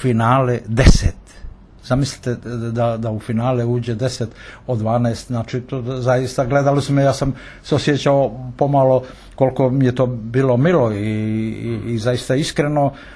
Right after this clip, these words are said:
o, sam se radovao, ali nekako u odnosu na druge guslare, boga mi, smo imali i, i, i poglede kose i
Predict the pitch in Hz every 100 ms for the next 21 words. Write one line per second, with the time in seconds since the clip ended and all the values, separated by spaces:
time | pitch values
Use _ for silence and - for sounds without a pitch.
0 | - - 135 131 135 131 139 123 135 127
1 | 151 165 165 151 - 127 143 147 143 123
2 | 120 123 127 143 139 127 135 131 139 120
3 | 123 127 123 113 - 123 135 131 127 117
4 | 117 117 113 120 123 - 127 123 127 123
5 | 113 110 120 139 120 113 - 113 117 113
6 | 117 110 110 120 120 - 120 120